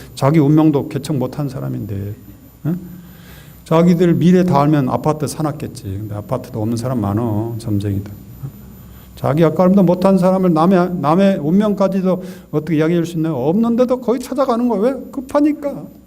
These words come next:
근데 우리는 우리의 운명을, 우리를 사랑하시고 우리에게 이렇게 기쁨으로 충만하신 주님이 계시다는 거, 갈 곳이 있다는 거,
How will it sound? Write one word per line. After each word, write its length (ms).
근데 240
우리는 560
우리의 960
운명을, 580
우리를 680
사랑하시고 760
우리에게 280
이렇게 280
기쁨으로 540
충만하신 680
주님이 320
계시다는 540
거, 280
갈 240
곳이 280
있다는 280
거, 180